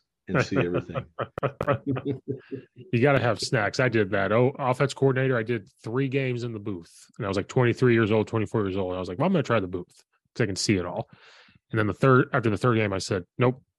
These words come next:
Speaker 2: sideline. I'm too too much of an asshole. I gotta be running up and down, doing this, doing that. Like, you know, I wanted my fingerprints everywhere 'cause I was young, and, and I was like, "I gotta make sure this is communicated. I gotta make sure this is done. I gotta make sure this is done." "Well, you're not doing your job, so I'm gonna do it for you," like, that type of thing.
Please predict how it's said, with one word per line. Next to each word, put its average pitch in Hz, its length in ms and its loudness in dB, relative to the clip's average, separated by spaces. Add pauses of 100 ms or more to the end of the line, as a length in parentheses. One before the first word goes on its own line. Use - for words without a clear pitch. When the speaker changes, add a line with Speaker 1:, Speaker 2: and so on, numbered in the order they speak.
(200)
Speaker 2:
sideline. 95 420 -2 (100)
I'm 101 140 -8
too 107 380 2 (880)
too 117 60 -2
much 117 160 0
of 107 60 -4
an 110 60 -2
asshole. 117 380 0
I 110 60 0
gotta 110 120 0
be 107 120 -2
running 110 180 -2
up 113 80 -8
and 107 100 -10
down, 107 360 -2
doing 104 260 -6
this, 104 200 -6
doing 101 260 -4
that. 101 280 0
Like, 92 340 -8 (920)
you 135 120 0
know, 107 140 2
I 104 80 4
wanted 117 200 4
my 110 100 0
fingerprints 113 680 0
everywhere 107 300 2
'cause 92 120 -4
I 104 40 -2
was 92 180 -6
young, 101 420 -2
and, 90 180 -10 (480)
and 98 100 -8
I - 20 -4
was 87 100 -4
like, 90 120 -2
"I 107 40 -2
gotta 127 160 4
make 123 120 2
sure 123 120 2
this 117 180 2
is - 60 -2
communicated. 104 400 -2
I - 20 -2
gotta 104 100 0
make 110 120 -2
sure 117 120 -2
this 117 160 -2
is 98 80 -4
done. 95 160 -2
I 98 40 -2
gotta 104 100 -2
make 110 140 -2
sure 120 100 -2
this 113 100 -2
is - 20 -4
done." 98 120 -2
"Well, 110 100 4
you're 180 100 8
not 147 160 4
doing 135 180 2
your 131 140 2
job, 101 280 -4
so 131 80 -2
I'm 139 100 0
gonna 120 140 -4
do 107 140 -4
it 95 80 -8
for 117 240 -6
you," 87 180 -10
like, 90 140 -8
that 104 160 -4
type 101 200 -6
of - 80 -20
thing. 87 240 -10